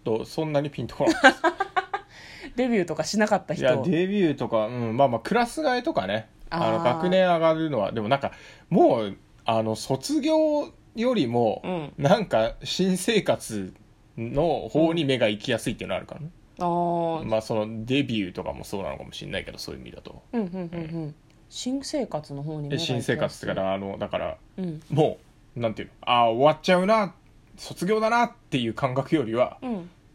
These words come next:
Speaker 1: なんだろう、あの、新学年が、あの、四月から始まるな、みたいな。
Speaker 2: あー、先に。
Speaker 1: さ、そっちの方が、だってか-、数としては多いわけじゃん。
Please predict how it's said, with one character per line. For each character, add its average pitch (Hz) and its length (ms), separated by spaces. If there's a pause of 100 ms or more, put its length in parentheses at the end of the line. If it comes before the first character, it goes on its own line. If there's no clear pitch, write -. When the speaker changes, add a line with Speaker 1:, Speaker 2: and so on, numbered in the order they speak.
(220)
Speaker 1:
な 127 100
ん 110 40
だ 101 60
ろ - 80
う、 - 40 (680)
あ 110 180
の、 101 280 (840)
新 180 360
学 160 260
年 117 220
が、 95 380
あ 107 160
の、 120 80
四 - 160
月 - 160
か 117 80
ら 104 60
始 120 180
ま 123 100
る 117 80
な、 120 120
み 104 100
た 95 140
い - 80
な。 - 80 (240)
Speaker 2:
あ 185 380
ー、 170 40
先 240 320
に。 302 300
Speaker 1:
さ、 - 280
そ 202 180
っ 196 120
ち - 160
の 381 80
方 320 160
が、 104 240
だ 120 100
っ - 40
て - 80
か-、 - 340
数 262 280
と 143 100
し - 80
て 127 60
は 117 60
多 123 120
い - 20
わ 101 60
け 104 80
じ - 80
ゃ - 20
ん。 - 40